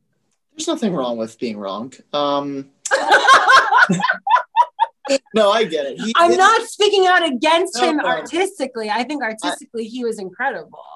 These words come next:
Speaker 1: I get it. I think a lot of his songs too, like, I, I really appreciate the fact that he can tell a story, 'cause I think a lot of times,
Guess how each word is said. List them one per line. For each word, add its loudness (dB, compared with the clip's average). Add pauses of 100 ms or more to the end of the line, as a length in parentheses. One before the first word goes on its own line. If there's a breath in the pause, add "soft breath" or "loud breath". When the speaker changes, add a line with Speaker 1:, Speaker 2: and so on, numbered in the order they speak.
(140)
Speaker 1:
I -4
get -6
it. -14
I -12
think -12
a -4
lot -6
of -10
his -14
songs -14
too, -10
like, -8
I, -2
I 0
really -2
appreciate -8
the -10
fact -12
that -8
he -12
can -16
tell -8
a -6
story, -6
'cause -10
I -2
think -10
a 2
lot 0
of -14
times, -8